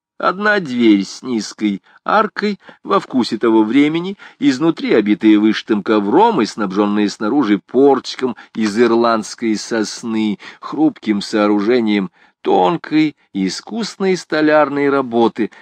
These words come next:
которую часто можно было видеть в старинных домах еще лет полтораста назад. «Хотя они обезображивают и загромождают жилище», —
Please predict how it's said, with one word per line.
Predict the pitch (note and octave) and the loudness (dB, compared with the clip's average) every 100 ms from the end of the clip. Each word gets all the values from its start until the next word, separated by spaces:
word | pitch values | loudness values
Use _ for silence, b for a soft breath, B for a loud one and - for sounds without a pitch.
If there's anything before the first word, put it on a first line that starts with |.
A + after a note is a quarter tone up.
| _ | _
которую | A2+ G2+ G2 G2+ | -6 0 0 0
часто | - D#3+ F#3+ - G2 | 0 0 -2 -4 -6
можно | F2+ F#2 | -4 -2
было | F#2 | -2
видеть | F#2+ G#2 G2+ F2 | -2 -4 -8 -12
в | - | -14
старинных | - G#2 G#2 G#2 G2 F2+ | -6 -4 -2 -2 -4 -4
домах | F2 F#2+ G2+ - | -4 -2 -4 -6
еще | - - | -10 -6
лет | F#2 F#2 _ | -4 -6 _
полтораста | F#2+ E2+ G#2 F2+ F2 E2+ - - - | -10 -8 -4 -2 -2 -4 -10 -16 -16
назад. | D#2+ D#2+ E2 E2 - _ _ _ _ _ _ _ - | -14 -14 -12 -12 -12 _ _ _ _ _ _ _ -8
«Хотя | G#2+ G#2 - A#2 B2+ C3 B2 | -6 -6 -4 -2 2 2 2
они | A#2+ A#2+ B2+ C3 | 0 -2 -4 -2
обезображивают | A#2 A2 A#2 A2+ A2+ G#2 A2 B2+ D#3 D3 D3 C#3+ B2 G#2 A2+ | -2 -2 -2 -2 -2 0 2 2 2 0 -2 0 0 0 -2
и | |
загромождают | G2 G#2 G#2+ G#2 F#2 E2+ G#2+ C3+ D#3+ D#3+ | -4 -2 0 0 -2 -2 0 2 2 2
жилище», — | C3 C#3 B2+ A#2+ - - F#2+ | 0 -4 -4 -4 -6 -10 -14